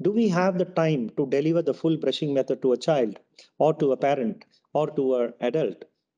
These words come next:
We have to take out this time. And you, yes, we do not have the manpower here.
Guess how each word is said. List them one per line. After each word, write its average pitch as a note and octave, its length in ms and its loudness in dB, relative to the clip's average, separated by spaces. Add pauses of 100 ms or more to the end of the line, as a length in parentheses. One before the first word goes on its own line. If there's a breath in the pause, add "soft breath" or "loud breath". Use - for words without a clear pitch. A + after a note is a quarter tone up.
We G3+ 140 0
have F#3 260 -2
to A3 80 0
take F#3 220 -2
out F3 180 0
this E3 160 -2
time. A#2+ 400 -2
And D3+ 300 0
you, D#3 300 -2 (200)
yes, E3 400 -2 (300)
we D#3 120 0
do D#3 140 -2
not F3 280 0
have F3 200 0
the F3 80 -2
manpower D#3+ 420 0
here. E3+ 300 -2